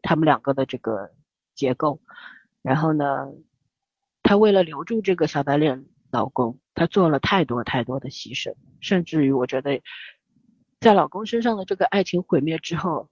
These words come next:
她连杜洪根的那份爱情也不要了。她就是一个很可悲可叹的人，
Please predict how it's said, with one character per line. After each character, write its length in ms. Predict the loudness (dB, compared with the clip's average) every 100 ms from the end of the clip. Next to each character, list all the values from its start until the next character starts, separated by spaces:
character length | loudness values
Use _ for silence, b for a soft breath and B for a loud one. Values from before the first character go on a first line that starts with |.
| _
她 140 | 0
连 180 | 4 4
杜 120 | 2
洪 220 | 2 2 4
根 160 | 4
的 120 | 6
那 100 | 4
份 160 | 2 2
爱 120 | -4
情 300 | -4 -6 -8 _
也 200 | 4 4
不 120 | 4
要 200 | 2 0
了。 160 | -4 -12 _ _ _ _ _ _ _ _ _ _ _ _ _ _
她 160 | -2 2
就 140 | 2
是 120 | 2 2
一 60 |
个 100 | 2
很 160 | 0 -4
可 220 | -4 0
悲 160 | 2 0
可 180 | 0
叹 240 | -2 0 -4
的 140 | -4
人， 280 | -8 -12 -20